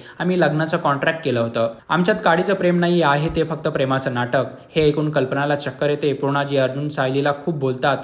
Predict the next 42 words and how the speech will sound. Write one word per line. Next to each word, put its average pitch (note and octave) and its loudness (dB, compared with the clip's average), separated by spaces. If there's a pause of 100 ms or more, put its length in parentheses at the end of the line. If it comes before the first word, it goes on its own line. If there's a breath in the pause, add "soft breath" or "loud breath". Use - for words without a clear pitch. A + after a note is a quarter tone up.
की, C#3 -6
"मला C3+ -2
तुमच्याकडून C#3 -6
ही - 4
अपेक्षा C#3+ -2
नव्हती." A#2 -6
सायली C3+ 0
म्हणते, C3 0
"बाबा B2+ 4
तुम्ही C#3 -2
काळजी C3 0
घ्या D#3 0
आईंची, D3+ 0
मी D#3 -2
त्यांच्यासाठी D3+ -2
पण E3+ -2
थांबू D3+ -2
शकणार B2+ -2
नाही." A#2+ -4 (160 loud breath)
आणि B2+ -2
सायली B2+ -2
तिथून C#3 -6
निघून C3+ -2
जाते. A#2+ -4
अर्जुन G3 2
दचकन F3 2
झोपेतून D#3 2
जागा C#3 2
होतो D3+ 2
आणि D3 2
सायली D3+ 0
म्हणून D3+ 0
ओरडतो. A#2+ -2
त्याला C3 0
समजतं B2+ -4
की C#3+ -2
हे C3+ -2
सगळं C#3 2
एक C#3 0
वाईट C#3+ 2
स्वप्न D#3+ -2
होतं. E3 2